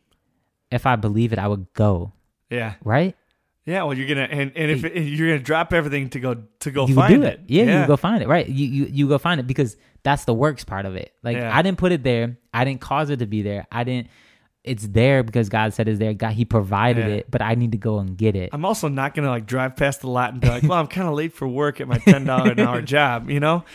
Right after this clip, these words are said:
Speaker 1: That's
Speaker 2: Like,
Speaker 1: right.
Speaker 2: get
Speaker 1: That's
Speaker 2: out the
Speaker 1: right.
Speaker 2: car and go dig
Speaker 1: That's
Speaker 2: it up.
Speaker 1: right. That's right. Yeah, you gotta wa-, so, so I think that, like, that, that there's this thing, like, man, we just have to be real with ourselves. That's what I'm saying in, in all this,
Speaker 2: Yeah.
Speaker 1: right? The key idea,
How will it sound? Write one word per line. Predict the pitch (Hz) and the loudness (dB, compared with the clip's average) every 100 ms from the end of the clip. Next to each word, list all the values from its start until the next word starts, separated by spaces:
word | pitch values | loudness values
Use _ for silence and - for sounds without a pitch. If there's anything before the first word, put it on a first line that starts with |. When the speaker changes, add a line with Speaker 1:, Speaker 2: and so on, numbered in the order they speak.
| - | -18
Speaker 1:
That's | - - | -16 -4
Speaker 2:
Like, | 165 151 | -2 -2
Speaker 1:
right. | 139 | 0
Speaker 2:
get | 220 | 2
Speaker 1:
That's | 269 | 2
Speaker 2:
out | |
the | 160 | 2
Speaker 1:
right. | 139 | -2
Speaker 2:
car | 247 320 247 214 | 0 2 2 0
and | 214 135 196 | -2 -6 -4
go | 202 220 | -2 -2
dig | 175 160 | 4 6
Speaker 1:
That's | |
Speaker 2:
it | 156 | 6
up. | 285 | 6
Speaker 1:
right. | 165 - 120 | 4 0 -4
That's | 135 135 | -4 -2
right. | 151 131 - | 0 -2 -2
Yeah, | 131 165 | 0 2
you | 135 135 | 2 0
gotta | 147 131 | -2 -2
wa-, | - - - | -6 -14 -20
so, | - 175 165 - | -4 -2 -2 -2
so | 165 | -2
I | |
think | 160 180 170 | -2 -4 -6
that, | 151 - | -6 -4
like, | 131 - | -6 -4
that, | 127 120 - | -6 -8 -4
that | 131 117 | -6 -4
there's | 135 139 | -6 -6
this | 131 117 | -6 -8
thing, | 127 127 117 | -6 -4 -2
like, | 110 107 | -4 -4
man, | 113 113 | -4 -4
we | 120 | -4
just | 131 | -6
have | 156 | -8
to | 127 | -6
be | 110 | -6
real | 104 107 156 160 | -6 -4 -4 -4
with | 147 | -4
ourselves. | 113 - 107 95 110 | -8 -8 -8 -8 -10
That's | 127 | -8
what | 139 | -6
I'm | 113 | -6
saying | 110 98 | -8 -8
in, | 98 104 | -8 -8
in | 107 | -8
all | 104 95 | -6 -6
this, | 113 | -6
Speaker 2:
Yeah. | 107 | -8
Speaker 1:
right? | 104 | -8
The | - | -10
key | 117 | -8
idea, | 110 107 104 | -6 -6 -8